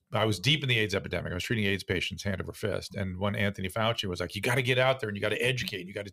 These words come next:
t-, t-, teach people, you gotta change their behavior." And I took that very seriously and had an opportunity to go on the radio. And it was really that that got me involved. And then as my career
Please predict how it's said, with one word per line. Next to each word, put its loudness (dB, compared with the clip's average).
t-, 0
t-, 0
teach -4
people, -6
you 2
gotta -2
change 0
their 2
behavior." 2
And 4
I 4
took 0
that 4
very 2
seriously 0
and 2
had 2
an 0
opportunity 2
to 0
go 2
on 4
the 2
radio. 2
And 2
it 4
was 4
really 4
that 4
that 0
got 2
me 2
involved. 2
And 2
then 4
as 4
my 4
career 4